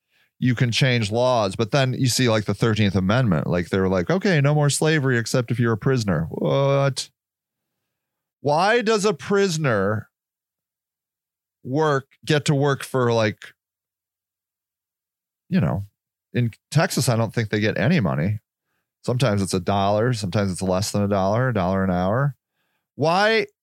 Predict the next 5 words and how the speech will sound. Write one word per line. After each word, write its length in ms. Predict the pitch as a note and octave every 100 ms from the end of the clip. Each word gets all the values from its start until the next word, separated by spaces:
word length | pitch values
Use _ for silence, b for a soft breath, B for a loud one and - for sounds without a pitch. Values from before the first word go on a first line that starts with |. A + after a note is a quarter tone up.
| _
why 520 | B2+ C3+ E3 F3+ G#3 G#3+
does 260 | G3 C#3+ -
anybody 640 | F3 G3+ A3 F#3+ F#3 F#3
in 120 | F3
America, 960 | E3+ F3 D#3+ C#3+ A2+ A#2+ G2 G2 G#2